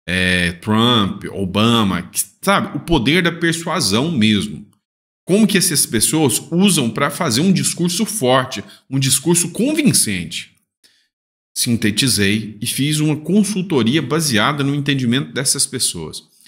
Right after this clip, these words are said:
Deu trabalho fazer. Levei meses pra criar esse livro. E eu quero que esse livro chegue até você.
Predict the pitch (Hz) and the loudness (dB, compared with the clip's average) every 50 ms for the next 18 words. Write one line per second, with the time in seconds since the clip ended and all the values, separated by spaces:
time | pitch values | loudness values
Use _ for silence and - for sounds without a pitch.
0 | _ _ _ _ - 98 82 - - - 67 76 - - 55 - - - - - | _ _ _ _ -4 -4 -4 -4 -8 -12 -12 -12 -12 -12 -12 -12 -14 -14 -16 -18
1 | - - _ _ _ _ - 82 87 95 117 120 107 104 117 139 143 127 104 92 | -18 -20 _ _ _ _ -14 -8 -4 -2 0 2 4 4 4 4 4 4 0 -2
2 | 90 85 - 71 - 87 90 87 - 85 82 78 82 80 - - 80 73 67 62 | -4 -4 -6 -8 -8 -12 -12 -10 -10 -10 -8 -8 -6 -6 -8 -8 -8 -12 -16 -16
3 | - _ _ _ _ _ _ _ _ _ _ - - 113 131 147 143 143 143 135 | -20 _ _ _ _ _ _ _ _ _ _ -4 0 2 2 2 2 2 0 0
4 | 151 156 147 - 160 165 160 - 127 101 107 139 165 - - - - - - - | 0 -2 -2 -2 0 0 2 0 2 2 2 2 2 0 -4 -10 -8 -4 -2 0
5 | 139 139 143 156 147 143 147 139 139 147 139 139 - - 78 71 - | 0 0 2 0 -2 -2 -2 -2 -2 0 0 0 0 -2 -4 -8 -10